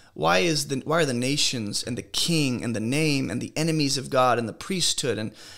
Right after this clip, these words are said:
and that creation-creator relationship and the inheritance, why is that consistently brought up? Why do I see the suffering from the dead and being brought up to life and spiritual beings being beneath him? Why, why do I see that over and over and over in these Psalms?"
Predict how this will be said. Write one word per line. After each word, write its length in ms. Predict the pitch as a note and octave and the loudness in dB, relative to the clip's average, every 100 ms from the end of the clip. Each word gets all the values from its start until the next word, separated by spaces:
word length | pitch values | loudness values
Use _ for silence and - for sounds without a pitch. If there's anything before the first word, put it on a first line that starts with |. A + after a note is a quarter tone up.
| - | -12
and 160 | - C#3 | -2 0
that 140 | B2+ | 0
creation-creator 920 | - D#3+ E3+ E3+ E3 C#3+ - D#3+ D#3 | 0 0 2 2 0 -2 -4 -2 -2
relationship 760 | C#3 B2+ C#3 D#3+ D3 C3+ A#2+ G#2 | 0 0 0 0 0 0 -2 -2
and 100 | A2 | -4
the 80 | A2 | -4
inheritance, 800 | D#3 F3 F#3 C#3+ - A#2 A#2 - | -2 0 2 2 -2 -2 -4 -4
why 180 | F3+ G#3+ | -2 -2
is 140 | G3 | 0
that 180 | G3 - | 0 0
consistently 600 | D3+ - F#3 - C#3 C#3+ | 0 2 2 2 0 -2
brought 260 | D#3 E3+ | 0 0
up? 280 | F#2 F2 - - - - - - | 0 -4 -8 -20 -20 -20 -20 -14
Why 100 | - | -4
do 60 | F3+ | 0
I 100 | F3 | 2
see 160 | E3+ F3+ | 2 2
the 120 | D3+ | 2
suffering 520 | - - E3+ F3+ D#3+ | 2 0 -2 -4 -4
from 160 | D3+ D3 | -4 -4
the 80 | C#3+ | 0
dead 220 | D3+ B2 | 0 0
and 140 | A#2+ | -2
being 200 | A#2 A2+ | -2 -4
brought 260 | A#2+ B2+ D3+ | 0 2 2
up 120 | D3 | 0
to 120 | - | 0
life 280 | D#3 C#3 A2+ | 2 2 0
and 120 | - | -2
spiritual 480 | - - E3+ E3+ D#3+ | -4 0 0 0 0
beings 380 | D3+ D#3+ C#3+ C3+ | 2 0 0 -2
being 260 | C#3 C#3 C3 | -2 -2 -2
beneath 380 | C3 D#3+ E3 - | 0 0 0 -4
him? 200 | A2 - - - - | -8 -10 -18 -20 -20
Why, 360 | - D#3 E3+ F#3+ | -4 2 4 2
why 180 | - F3 | 2 2
do 80 | F#3 | 2
I 80 | |
see 280 | C3+ - E3+ | 2 2 2
that 220 | C3+ - - | 0 0 0
over 380 | D#3 E3 E3 | 0 0 -2
and 180 | D#3 A#2+ | -2 -2
over 300 | B2 D3 D3 | 0 0 -2
and 120 | A#2+ - | -4 -2
over 320 | D3+ D3 B2+ | -2 0 -4
in 180 | B2 B2 | -2 -2
these 160 | B2+ | 0
Psalms?" 600 | - D#3+ F3 - - - | 0 0 -2 -6 -10 -12